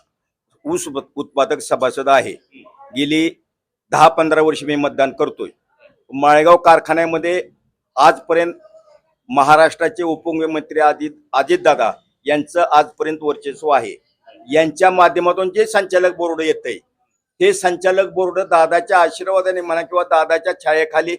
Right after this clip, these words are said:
काम करत असताना या संचालक बोर्डाने आपले जवळचे नातेवाईक या कारखान्यात ठेकेदार बनवून ठेवलेले आहेत आणि या संचालकाकडून ठेकेदारांचा फायदा हे संचालक बोर्ड उठवत आहे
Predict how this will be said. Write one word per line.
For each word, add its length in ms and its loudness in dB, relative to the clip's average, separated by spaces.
काम 200 4
करत 360 0
असताना 460 0
या 200 6
संचालक 540 0
बोर्डाने 520 -2
आपले 380 0
जवळचे 800 0
नातेवाईक 720 6
या 160 6
कारखान्यात 600 2
ठेकेदार 500 8
बनवून 320 0
ठेवलेले 420 -2
आहेत 120 -6
आणि 280 2
या 320 8
संचालकाकडून 720 2
ठेकेदारांचा 1120 2
फायदा 340 6
हे 100 2
संचालक 540 4
बोर्ड 260 4
उठवत 420 2
आहे 220 2